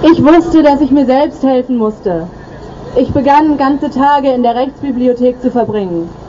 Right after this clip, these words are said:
Meine Versuche, die Gesetze zu verstehen, um gegen dieses Unrecht anzukämpfen, bereiteten mir oft Kopfschmerzen. Es war, als ob ich eine mir vollkommen fremde Sprache las, aber ich wusste, dass ich kämpfen musste.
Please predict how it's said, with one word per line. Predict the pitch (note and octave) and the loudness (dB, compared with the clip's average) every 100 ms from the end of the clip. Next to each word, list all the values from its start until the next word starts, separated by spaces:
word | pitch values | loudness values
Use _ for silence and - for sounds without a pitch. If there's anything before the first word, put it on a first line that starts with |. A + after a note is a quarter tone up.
| - - - - - - | -18 -18 -16 -16 -16 -2
Meine | B3+ C4+ | 2 2
Versuche, | D4 D4 C4+ F4 F4 D#4 | 2 2 4 4 2 -2
die | C4+ | -2
Gesetze | B3 C4+ D4 D#4+ | -2 -2 -2 -4
zu | - | -6
verstehen, | C4 C4+ B3 C#4+ D4+ D4+ C4+ | -4 -4 -4 -2 0 0 0
um | B3 | 0
gegen | B3+ C#4+ D4 | 0 0 -2
dieses | C#4 C#4 | -2 -2
Unrecht | C4+ D#4 C#4 A#3+ A#3+ | 0 0 0 -2 -2
anzukämpfen, | C4 D4+ C4+ A#3+ G#3+ A3 C4 D4 C#4 - - - | -2 -2 -4 -2 -2 0 0 -2 -4 -14 -16 -4
bereiteten | A#3 B3 E4+ C#4+ C4 | 2 2 2 2 2
mir | A#3+ | 2
oft | A#3+ - | 0 -2
Kopfschmerzen. | C4+ B3+ B3 G#3+ G3 - F3 E3 - - - - - - - - | -6 -4 -2 -2 -4 -8 -10 -10 -14 -18 -18 -18 -18 -16 -14 -6
Es | B3 A#3 | -4 2
war, | B3+ D4 D4+ - - - | 4 4 2 -4 -14 -6
als | A#3 B3+ | -4 -2
ob | C4 | -4
ich | C#4 | -2
eine | A#3+ C4 C#4+ | 0 0 2
mir | C4+ | 0
vollkommen | C4+ C#4+ D4 C#4 C4+ C4+ | 0 -2 0 0 0 0
fremde | C4+ C#4 C4 | 0 0 -2
Sprache | - B3 C#4 B3+ | -2 -2 -2 0
las, | A3 G#3+ A3 - - | 0 0 -4 -8 -8
aber | B3 B3 | -4 -2
ich | B3 | 0
wusste, | A#3+ D4 - | -2 -4 0
dass | A3 A3 | 0 0
ich | A3 | -2
kämpfen | C4 B3+ B3+ A3 | 0 0 0 -2
musste. | F#3 - F3 | -2 -4 -6